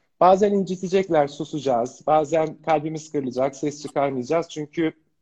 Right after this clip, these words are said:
yat-, yatırımımız çocuklar, yatırımımız gençlik, yatırımımız gelecek.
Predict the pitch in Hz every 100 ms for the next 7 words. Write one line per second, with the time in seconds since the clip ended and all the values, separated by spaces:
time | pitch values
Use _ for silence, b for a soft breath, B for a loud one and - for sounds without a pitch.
0 | _ _ _ - 135 135 131 147 143 143
1 | 143 147 147 - 120 120 135 156 151 143
2 | 143 143 139 127 120 123 117 - 165 135
3 | 127 127 123 165 139 139 127 120 101